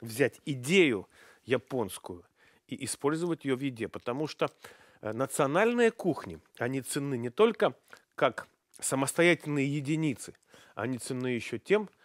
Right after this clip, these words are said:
что они могут дать нам хорошие идеи. А кто нам запретит в своей собственной квартире,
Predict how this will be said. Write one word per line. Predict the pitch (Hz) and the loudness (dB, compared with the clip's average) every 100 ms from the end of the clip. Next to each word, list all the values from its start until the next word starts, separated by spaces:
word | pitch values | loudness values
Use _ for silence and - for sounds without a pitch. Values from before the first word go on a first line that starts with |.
| _ | _
что | - 113 | -10 -6
они | 117 | -2
могут | 127 117 110 | -2 -2 0
дать | 139 131 | 0 0
нам | 127 | -4
хорошие | 113 131 151 151 156 139 165 | -4 -2 0 0 -2 -2 -4
идеи. | 135 147 123 90 _ _ - | -4 0 0 -2 _ _ -14
А | |
кто | - 180 | -2 2
нам | 196 | 2
запретит | 185 165 185 - 180 - _ _ _ - | 0 0 -4 0 -2 -4 _ _ _ -12
в | |
своей | - 123 | -2 0
собственной | - 247 - 240 | 4 4 4 2
квартире, | 220 226 208 - 208 175 | 4 4 4 2 4 4